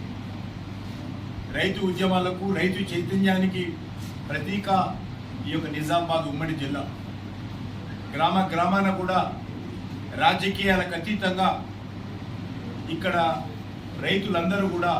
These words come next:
అనేక రకాలుగా మరి సంఘాలుగా ఏర్పాటు చేసుకొని రైతు సమస్యల మీద వారు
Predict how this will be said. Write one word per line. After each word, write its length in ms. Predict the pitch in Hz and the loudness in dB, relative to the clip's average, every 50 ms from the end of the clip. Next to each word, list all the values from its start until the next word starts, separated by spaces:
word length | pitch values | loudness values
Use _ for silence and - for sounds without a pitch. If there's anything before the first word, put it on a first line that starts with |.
| - - - - - - - - - - - - - - - | 0 -4 -8 -10 -10 -10 -10 -10 -10 -10 -8 -8 -8 -6 -2
అనేక 320 | - 170 196 214 208 196 | 0 2 2 4 2 2
రకాలుగా 560 | 190 180 170 - 175 175 170 170 170 175 170 160 - - - - - - - - - - - - | 0 0 0 0 2 2 2 2 2 2 2 2 2 0 -4 -4 -4 -4 -2 -2 -2 -4 -4 -2
మరి 140 | - - - | -2 -2 -2
సంఘాలుగా 560 | - 156 151 151 160 185 185 190 185 185 170 165 160 | 0 0 0 0 2 2 2 4 4 4 4 2 2
ఏర్పాటు 300 | 165 170 175 170 170 170 - | 2 2 0 0 0 0 -2
చేసుకొని 400 | 160 160 - - - 175 165 175 175 - - - - - - - - - - - - - - - - - - - - - - - - 143 | -4 -4 -4 -4 -4 -2 -2 -2 -2 -4 -6 -8 -8 -8 -8 -8 -8 -8 -8 -8 -8 -8 -8 -6 -6 -6 -6 -6 -4 -4 -6 -4 -2 0
రైతు 240 | 170 196 190 - - | 0 0 0 0 -2
సమస్యల 540 | - 180 170 180 190 185 - 190 185 185 170 | -2 0 2 2 2 2 2 2 0 0 0
మీద 200 | 170 180 175 180 175 170 - - - - - - - - - - - - - - - - - - - - - - | 0 0 2 4 4 4 4 2 -2 -6 -8 -8 -8 -8 -8 -8 -8 -8 -8 -8 -8 -8 -8 -8 -8 -8 -6 -4
వారు 180 | 139 151 156 151 | -2 -2 -2 -2